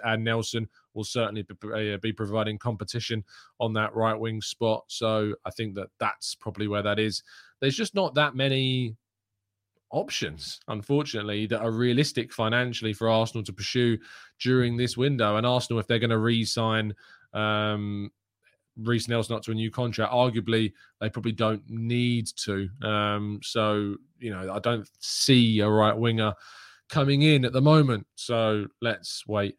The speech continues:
and see. Um, <laughs> Takuma Asano on loan. I suppose Kylian Mbappe is probably the craziest suggestion so far.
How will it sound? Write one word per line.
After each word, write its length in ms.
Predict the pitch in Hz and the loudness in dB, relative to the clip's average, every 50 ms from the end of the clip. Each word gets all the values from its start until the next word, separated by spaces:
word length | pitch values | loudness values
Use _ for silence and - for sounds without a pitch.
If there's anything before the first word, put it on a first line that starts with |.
| - | -10
and 200 | 90 87 85 85 | -10 -10 -10 -10
see. 360 | - - - 90 76 78 87 87 _ - - - - - - 110 - - | -12 -12 -10 -10 -10 -10 -12 -18 _ -20 -20 -20 -20 -18 -18 -16 -6 -2
Um, 760 | 110 117 120 120 120 120 120 120 120 120 120 120 120 - _ _ | 2 4 6 6 6 6 6 4 4 2 2 0 -4 -6 _ _
<laughs> 80 | - 127 | -4 -4
Takuma 840 | 113 101 101 101 - - - - - - 151 139 127 127 123 123 123 | -2 -2 -4 -6 -4 -2 -2 -2 0 2 2 2 4 4 2 2 2
Asano 580 | 120 - - - 127 120 120 120 127 123 123 123 | 2 2 2 2 4 4 4 4 4 4 4 2
on 80 | 120 | 2
loan. 220 | 117 120 120 117 113 - - - - | 2 2 2 2 0 -2 -8 -8 2
I 80 | 170 190 | 2 4
suppose 440 | - 233 196 226 240 277 302 240 - | 4 4 6 8 8 8 8 6 2
Kylian 400 | - 240 226 214 185 180 165 147 | 2 4 6 6 6 4 2 4
Mbappe 500 | 170 175 175 170 - - 123 123 117 123 | 6 6 6 6 4 4 4 6 4 4
is 120 | 123 123 | 2 0
probably 280 | - - 131 120 127 120 | 0 0 0 2 2 0
the 100 | 120 120 | -2 -2
craziest 720 | - - - 127 127 131 131 117 110 120 123 123 - - | -4 0 2 4 4 6 4 4 2 2 2 2 0 -2
suggestion 560 | 123 120 131 131 135 127 - - 143 147 147 | -2 0 2 2 2 0 0 0 0 0 2
so 240 | - 143 135 131 127 | 2 2 2 2 2
far. 320 | - 131 135 147 170 | 2 2 4 4 2